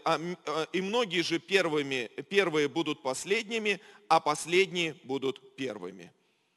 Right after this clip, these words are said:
И весь народ Божий сказал. <laughs>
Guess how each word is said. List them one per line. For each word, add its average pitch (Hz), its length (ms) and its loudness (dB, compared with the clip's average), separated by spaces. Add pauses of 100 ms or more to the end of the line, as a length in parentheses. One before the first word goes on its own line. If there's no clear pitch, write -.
(540)
И 123 40 -8
весь 143 160 -6
народ 139 220 -4
Божий 147 260 -6
сказал. 120 480 -8 (1500)
<laughs> - 680 -6